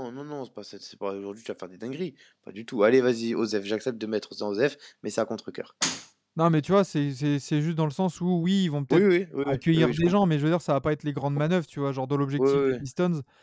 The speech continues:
Speaker 2: tu récupères Cade, tu draftes
Speaker 1: Oui,
Speaker 2: et,
Speaker 1: c'est
Speaker 2: et
Speaker 1: pas,
Speaker 2: tu
Speaker 1: c'est, c'est pas game changer, je comprends ce que tu veux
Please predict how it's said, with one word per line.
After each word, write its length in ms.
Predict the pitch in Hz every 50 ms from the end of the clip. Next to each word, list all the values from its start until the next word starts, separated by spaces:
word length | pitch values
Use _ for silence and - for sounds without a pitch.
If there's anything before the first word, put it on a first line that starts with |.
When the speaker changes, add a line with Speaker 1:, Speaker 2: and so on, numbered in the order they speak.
| _ _ _
Speaker 2:
tu 120 | - 160
récupères 420 | 143 143 143 - - 135 147 135
Cade, 380 | - - 175 170 175 175 151 143 - _ _ _ _ _ _ _
tu 160 | _ - 151
draftes 480 | 135 143 151 160 175 160 _ - - _ _ _ _ _ _ _ _ _ _ _ _ _ _
Speaker 1:
Oui, 60 | 147
Speaker 2:
et, 280 | 139 139 135 127 127 139
Speaker 1:
c'est 140 | 135 139 156
Speaker 2:
et 40 |
Speaker 1:
pas, 120 | 143 135 120
Speaker 2:
tu 60 | 104
Speaker 1:
c'est, 200 | - - 127 110 - _ _ _ _ _ _ _ _ _
c'est 180 | - - - 135
pas 100 | - 175
game 200 | 170 139 170 165
changer, 320 | 147 - 156 147 127 123 110 - -
je 100 | - -
comprends 220 | - 147 147 147
ce 40 | 143
que 100 | 143
tu 0 |
veux 40 | 147